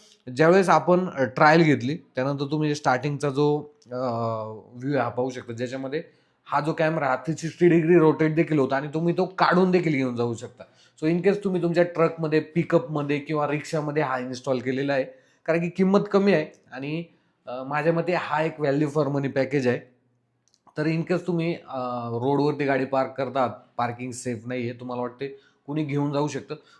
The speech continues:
so तो तुम्ही तिथे एक लॉक देण्यात आले, तो तिथनं तुम्ही रिमूव्ह देखील करू शकता. So हे एक याचं चांगलं बेनिफिट असणार आहे. आणि याला एक मेमरी कार्डसुद्धा लागतं बरं का, जे की Samsung-चं आहे.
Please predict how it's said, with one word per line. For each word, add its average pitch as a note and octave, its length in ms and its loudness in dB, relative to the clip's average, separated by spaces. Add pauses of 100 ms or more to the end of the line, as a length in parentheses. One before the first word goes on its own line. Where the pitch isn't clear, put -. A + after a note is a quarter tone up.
(120)
so D#3 100 -2
तो E3+ 80 2
तुम्ही F3+ 320 0
तिथे F3+ 240 0
एक E3 120 -2
लॉक D3+ 320 4
देण्यात D#3+ 260 -2
आले, D#3+ 160 2
तो B2+ 140 -4
तिथनं C#3 380 -8
तुम्ही D3+ 260 -4 (140)
रिमूव्ह E3 360 6
देखील C#3+ 280 0
करू B2+ 140 -2
शकता. C3+ 280 -8 (420)
So D3 100 0
हे E3 200 2
एक D3+ 100 -6
याचं D#3+ 320 0 (160)
चांगलं D3 300 -4
बेनिफिट B2+ 340 -4
असणार B2 320 -4
आहे. B2 120 -2 (380)
आणि C3 140 -10
याला D#3 180 2
एक F3+ 260 0
मेमरी D#3+ 540 2
कार्डसुद्धा D#3+ 560 4
लागतं B2+ 300 0
बरं C#3 100 -6
का, B2 140 -4 (360)
जे A#2+ 60 -8
की B2+ 120 -10
Samsung-चं C3 540 -8
आहे. B2 140 -2